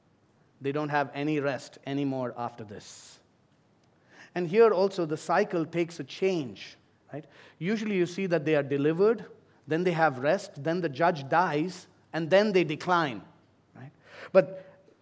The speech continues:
this judge is different. With previous judges, they went astray and declined after the judge died. Here they are wandering and sinning while the judge is still alive.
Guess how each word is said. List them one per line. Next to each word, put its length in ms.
this 340
judge 360
is 120
different. 420
With 380
previous 420
judges, 340
they 120
went 200
astray 500
and 140
declined 480
after 320
the 120
judge 320
died. 320
Here 320
they 120
are 120
wandering 560
and 100
sinning 460
while 260
the 100
judge 300
is 100
still 300
alive. 720